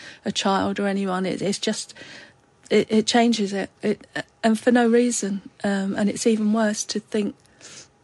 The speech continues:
I don't know how she must have felt that day that she hung herself,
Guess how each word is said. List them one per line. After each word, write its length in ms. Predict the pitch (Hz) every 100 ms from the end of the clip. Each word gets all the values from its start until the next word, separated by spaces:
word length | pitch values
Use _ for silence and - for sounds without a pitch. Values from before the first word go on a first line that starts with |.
| -
I 40 | 220
don't 140 | 208
know 100 | 220
how 240 | 220 220
she 140 | 214 220
must 220 | 214 -
have 80 | 214
felt 260 | - 226 110
that 140 | - _ _ _ - -
day 240 | 240 208
that 180 | 208 -
she 140 | - 220
hung 180 | 240
herself, 480 | 220 220 190 196 -